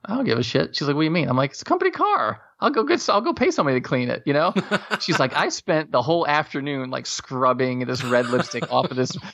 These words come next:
Speaker 1: tan leather." You know what I mean? <laughs>
Speaker 2: Oh, no. <laughs>
Speaker 1: Oh, man.
Speaker 2: Oh,
Speaker 1: So,
Speaker 2: shit.
Speaker 1: but that, that, that's, again, that's boys, man.
Speaker 2: Oh, no, it is. Like, I'm,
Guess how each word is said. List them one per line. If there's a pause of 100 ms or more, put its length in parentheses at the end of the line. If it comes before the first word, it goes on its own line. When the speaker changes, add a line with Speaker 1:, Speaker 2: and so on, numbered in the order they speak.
(100)
Speaker 1:
tan
leather."
You
know
what
I
mean? (140)
<laughs>
Speaker 2:
Oh,
no. (140)
<laughs> (1900)
Speaker 1:
Oh,
man. (560)
Speaker 2:
Oh,
Speaker 1:
So,
Speaker 2:
shit.
Speaker 1:
but
that,
that,
that's, (100)
again, (1300)
that's
boys,
man.
Speaker 2:
Oh,
no,
it
is.
Like,
I'm,